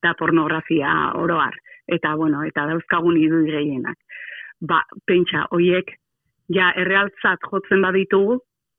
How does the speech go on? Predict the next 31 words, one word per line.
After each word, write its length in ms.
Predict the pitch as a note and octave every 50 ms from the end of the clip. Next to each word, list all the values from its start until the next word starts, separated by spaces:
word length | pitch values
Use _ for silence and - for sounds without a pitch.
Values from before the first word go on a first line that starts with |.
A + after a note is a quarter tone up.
| _ _
ez 100 | - D#3 -
dago 320 | - E3+ F3 F3+ F3+ E3+ D#3
hainbesteko 540 | D3+ D#3+ D#3+ E3 E3 E3+ - - E3 - D#3
diferentzia 760 | D3+ D#3+ D#3 - E3+ D#3+ E3+ E3 E3 - _ - F3 F3 E3+ -
behin 180 | - E3+ E3+
ja 100 | E3 D#3+
faltsuak 440 | D#3+ - D#3 D#3 - - E3+ D#3 D#3
bihurtzen 460 | D#3 E3 E3+ E3 D#3+ _ - D#3+ D3+ D3+
direnean. 560 | D3+ D#3 E3 E3+ E3+ E3 D#3 D3 D3+ D3+ D#3 - _ - - - - - - - - - - - - _ _
Orduan, 460 | - D#3+ D#3+ D#3+ E3+ F3+ F3+ F3 F3 E3+
bueno, 280 | D#3 E3 D#3 D3 C#3+ C#3+ - _ _ _ _ _ _ _ _ _ -
ba, 160 | D#3+ D#3+ D#3 D#3 D3+ D3+ D#3 D#3 D#3 D#3 D#3 D#3 D#3 D#3 D#3 E3 - - - F3 -
hori 260 | - F3+ F3+ F3+ F3+
guztia 640 | F3 F3+ F#3+ F#3 - - _ A3 G#3 G3 F#3+ F#3 F3+ F3+ F3+ F3+ F3 F3 F3+ F3 F3 F3 F3 F3 F3+ F#3 - - - F#3
desera 480 | E3 F#3 F3 - - - G3+ G3 G3 F#3+
ikitzea, 600 | F#3 F3+ - G#3+ - - - G#3 F#3+ G3 G3 F#3+ G3+ A3 A#3 A#3+ - _ _ -
ba, 220 | E3 - - - D3+ - - -
lan 360 | F3+ F3 F3+ F3 F3 F3 F3
handia 600 | - F3+ F3 F3+ F3+ E3+ F#3 F3+ F3 E3+ D#3 D#3 D#3
izango 400 | D#3+ - - E3+ E3+ E3+ E3+ F3
da, 180 | E3+ F#3 G#3 A3+
baina, 380 | G#3+ E3+ D3+ D3+ D3 D3 D3 - - - - _ _ _ _
baina 340 | - E3 D#3+ D#3 D3+ D3
derrigorrezkoa, 760 | D3 - - - D#3+ D3+ D#3 D#3 E3 D#3+ - - F3 G3+ A#3 A#3
bestela, 420 | F3 D3 - - D#3+ D#3 F3 F3+ F#3
bueno, 220 | E3+ E3 E3 D#3
ikusten 400 | D3+ C#3+ - E3 - D3 D3 D3
dugu 100 | - D#3
zer 220 | - - D3+ D3 D3
gertatzen 480 | D3+ - - D#3 D3 - D#3+ D#3 D#3
denez, 180 | D3+ D#3 E3+